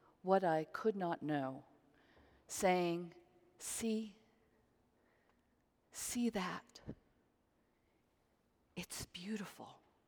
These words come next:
It's so beautiful." Her face was transfigured, awash with awe and amazement.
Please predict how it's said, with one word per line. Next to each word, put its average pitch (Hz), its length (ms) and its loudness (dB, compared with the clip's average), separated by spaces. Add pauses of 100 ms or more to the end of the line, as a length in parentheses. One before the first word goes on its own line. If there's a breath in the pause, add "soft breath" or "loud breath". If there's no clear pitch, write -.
(1040)
It's - 260 -4
so 180 540 -4 (640)
beautiful." 165 500 -4 (3500 soft breath)
Her 180 120 -8
face 190 560 2
was 175 160 -6
transfigured, 160 920 2 (560 loud breath)
awash 175 720 10
with 165 320 6 (320 loud breath)
awe 165 580 10
and 156 260 0
amazement. 160 920 0